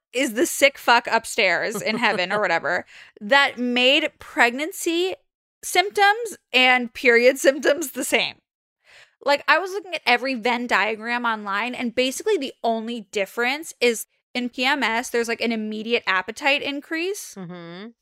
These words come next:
Speaker 1: But then other than that, the only other symptom they wrote that was only P M S was bleeding. I was like, "Okay." But then they also
Speaker 2: That's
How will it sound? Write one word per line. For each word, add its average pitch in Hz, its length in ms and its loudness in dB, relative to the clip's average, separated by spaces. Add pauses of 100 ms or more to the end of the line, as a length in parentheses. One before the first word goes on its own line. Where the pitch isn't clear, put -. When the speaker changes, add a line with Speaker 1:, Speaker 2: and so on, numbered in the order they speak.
(760)
Speaker 1:
But 285 220 2
then 277 180 6
other 262 260 0
than 277 140 -4
that, 262 200 4
the 240 120 -6
only 254 240 -2
other 247 180 2
symptom 262 380 -4
they 254 300 2
wrote 240 300 2
that 254 100 0
was 233 220 -2
only 233 280 -2
P 277 160 -6
M 254 160 0
S 262 180 0
was 240 120 -6
bleeding. 220 480 -6 (200)
I 262 100 0
was 254 80 -2
like, 247 180 2 (240)
"Okay." 170 280 -4 (220)
But 277 60 -4
then 294 100 0
they 302 120 2
also 269 360 4
Speaker 2:
That's 214 80 2